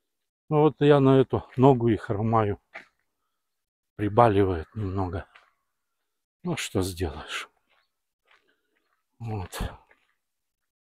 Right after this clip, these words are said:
И тучность появилась. Это после четырёх операций уже на сердце.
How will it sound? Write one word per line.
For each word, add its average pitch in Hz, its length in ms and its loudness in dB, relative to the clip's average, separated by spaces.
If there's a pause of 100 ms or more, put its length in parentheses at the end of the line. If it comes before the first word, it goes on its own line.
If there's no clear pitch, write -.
(1700)
И 113 100 -2
тучность 180 640 -2
появилась. 151 800 2 (1040)
Это 127 220 -4
после 127 380 -2
четырёх - 500 -2
операций 110 640 -2
уже 95 160 -8
на 98 120 -6
сердце. - 500 -10